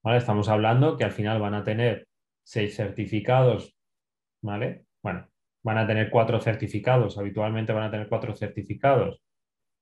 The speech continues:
Van a tener un identifier y van a tener seguramente seis provisioning profile.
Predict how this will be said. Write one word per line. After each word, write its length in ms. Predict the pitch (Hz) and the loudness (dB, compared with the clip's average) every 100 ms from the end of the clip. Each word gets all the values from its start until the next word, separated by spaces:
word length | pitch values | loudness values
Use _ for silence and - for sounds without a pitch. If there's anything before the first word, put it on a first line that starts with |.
| - | -6
Van 160 | 104 107 | -2 0
a 80 | |
tener 400 | 104 107 107 107 | 0 0 0 0
un 200 | 107 107 | -2 -4
identifier 920 | 107 104 104 104 - 131 120 95 92 - _ _ _ | -4 -4 -2 -4 0 2 2 -2 -8 -14 _ _ _
y 140 | - 110 | -6 -4
van 160 | 107 | -2
a 80 | 110 | -2
tener 540 | 113 113 120 131 131 _ _ _ _ _ | -2 0 2 2 -2 _ _ _ _ _
seguramente 720 | - 110 113 117 120 123 139 | -6 -2 0 2 2 0 -2
seis 280 | 131 113 101 | -2 -6 -4
provisioning 640 | 117 104 98 107 104 101 | -4 -4 -4 -6 -8 -6
profile. 440 | 101 98 139 127 | -6 -2 0 -2